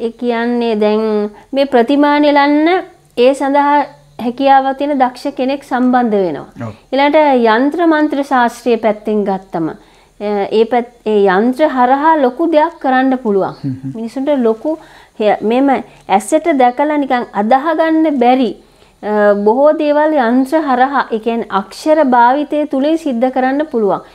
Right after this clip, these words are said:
Speaker 1: ඒතර ඒ සඳහා බොහෝ හැකියාවල් තියෙන, දක්ෂතාවයල් තියෙන බලවත් ආත්මවල ඉන්න පිරිස් ඉන්නවා.
Speaker 2: හ්ම්.
Speaker 1: ඒතර එහෙමයි අපි සම්බන්ධ කරලා දෙනවා.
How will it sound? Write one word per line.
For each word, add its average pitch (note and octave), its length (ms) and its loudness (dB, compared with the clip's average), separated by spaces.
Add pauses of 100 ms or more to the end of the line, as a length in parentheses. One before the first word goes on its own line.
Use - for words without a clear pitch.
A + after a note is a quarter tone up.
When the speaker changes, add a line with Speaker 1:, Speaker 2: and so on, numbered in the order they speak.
(260)
Speaker 1:
ඒතර C#4 180 -2
ඒ B3+ 320 4
සඳහා D4+ 480 0
බොහෝ C4+ 380 2
හැකියාවල් C4+ 680 -2
තියෙන, E4+ 320 2
දක්ෂතාවයල් C4+ 880 2
තියෙන A3 440 0 (680)
බලවත් B3+ 560 2 (140)
ආත්මවල D4+ 640 2
ඉන්න D4 360 2 (120)
පිරිස් C#4+ 420 -2
ඉන්නවා. G#3 400 0 (260)
Speaker 2:
හ්ම්. B2+ 60 -2 (240)
Speaker 1:
ඒතර C#4 180 0
එහෙමයි D4 520 2
අපි D4 180 2
සම්බන්ධ C4 520 2
කරලා C#4+ 240 0
දෙනවා. G#3 360 0